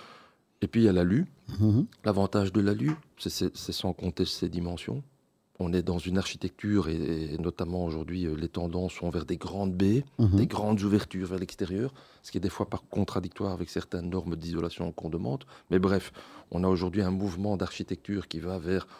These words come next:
Speaker 2: Les
Speaker 1: on
Speaker 2: grandes
Speaker 1: ouvre.
Speaker 2: baies.
Speaker 1: Euh, et là, l'alu est, est clairement l'allié. Donc, c'est la, les dimensions qui permet, c'est sa finesse, euh, avec des coefficients d'isolation,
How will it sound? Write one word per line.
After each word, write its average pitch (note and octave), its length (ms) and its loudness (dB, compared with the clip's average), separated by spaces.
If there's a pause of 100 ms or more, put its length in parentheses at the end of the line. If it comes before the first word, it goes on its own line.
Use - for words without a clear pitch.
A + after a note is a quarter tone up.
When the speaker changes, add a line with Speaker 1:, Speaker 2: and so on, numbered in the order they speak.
(140)
Speaker 2:
Les G#2 160 6
Speaker 1:
on F#2+ 40 4
Speaker 2:
grandes F#2+ 180 12
Speaker 1:
ouvre. F2+ 200 8
Speaker 2:
baies. C3 80 4 (840)
Speaker 1:
Euh, F#2+ 680 4 (720)
et A2 80 2
là, G2+ 140 6
l'alu F#2 360 4
est, D#2+ 240 2
est F#2 80 -2
clairement E2+ 400 -2
l'allié. D#2+ 420 0 (340)
Donc, - 180 -6
c'est - 160 -6
la, D#2 320 -4
les E2 220 -2
dimensions G2 840 0 (420)
qui - 100 -6
permet, F2 400 0
c'est A#2 160 -6
sa - 180 -6
finesse, G#2 720 -2 (720)
euh, F2 560 -2
avec F#2 220 0
des F2+ 100 -2
coefficients G2 540 0
d'isolation, F2+ 760 -2